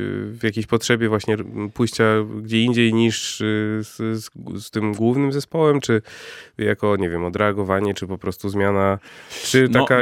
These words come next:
Speaker 2: odreagowanie brzmi trochę tak, jakby bardzo nam się źle grało
Speaker 1: Nie, nie, nie,
Speaker 2: w tej
Speaker 1: w sensie
Speaker 2: spółdzielni.
Speaker 1: odreagowanie te-, tej, wiesz, tej, em,
Speaker 2: A, tej akademickości. Wyd-, wydaje
Speaker 1: Albo tej takiej ciasnej struktury, w którą trzeba tam
Speaker 2: Mm.
Speaker 1: wejść.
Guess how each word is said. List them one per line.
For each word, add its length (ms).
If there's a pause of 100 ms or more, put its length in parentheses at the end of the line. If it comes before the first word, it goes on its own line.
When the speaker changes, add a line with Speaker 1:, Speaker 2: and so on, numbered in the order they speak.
Speaker 2:
odreagowanie 720
brzmi 220
trochę 220
tak, 140
jakby 300
bardzo 340
nam 140
się 140
źle 220
grało 220 (280)
Speaker 1:
Nie, 200
nie, 120
nie, 20
Speaker 2:
w 20
tej 200
Speaker 1:
w 40
sensie 120
Speaker 2:
spółdzielni. 280
Speaker 1:
odreagowanie 600
te-, 140 (540)
tej, 260
wiesz, 300
tej, 560 (380)
em, 360
Speaker 2:
A, 220
tej 160
akademickości. 960 (100)
Wyd-, 240 (220)
wydaje 440
Speaker 1:
Albo 120
tej 140
takiej 240
ciasnej 320
struktury, 440
w 40
którą 240
trzeba 140
tam 100
Speaker 2:
Mm. 120
Speaker 1:
wejść. 320